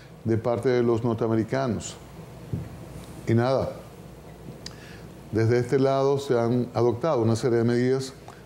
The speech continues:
reforzamiento de la frontera, eso es correcto, util-, util-, la utilización de tecnología también es correcto, pero hay algunas medidas que,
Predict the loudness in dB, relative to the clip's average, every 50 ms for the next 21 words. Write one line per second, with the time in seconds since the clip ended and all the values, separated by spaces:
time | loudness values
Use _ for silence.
0 | -8 -4 -4 -2 0 0 0 0 0 2 2 2 2 2 2 2 2 2 2 2
1 | 0 0 0 -2 0 2 2 2 2 2 2 0 0 -2 -4 -4 -2 0 0 2
2 | 2 2 2 0 -4 -4 -2 -2 -2 -2 -6 -12 -18 -20 -20 -20 -20 -20 -20 -20
3 | -14 -6 -2 -2 2 2 2 2 2 2 0 0 0 0 2 2 0 0 0 0
4 | 0 0 0 0 2 2 2 0 0 0 0 2 2 4 4 2 2 0 0 0
5 | 0 2 2 2 2 2 0 -2 -2 -2 0 0 0 -2 -2 -2 -2 0 2 0
6 | 0 -2 -4 -6 -8 -8 -10 -12 -20 -20 -20 -20 -20 -20 -20 -20 -8 -2 0 0
7 | 2 2 2 2 2 4 4 4 4 4 4 4 4 4 4 4 4 4 4 4
8 | 2 2 0 -4 -10 -12 -14 -16 -18 -20 -20 -18 -16 -16 -16 -16 -16 -18 -20 -20
9 | -20 -20 -20 -20 -20 -20 -18 -18 -18 -18 -18 -6 -2 2 4 4 6 6 6 4
10 | 4 2 2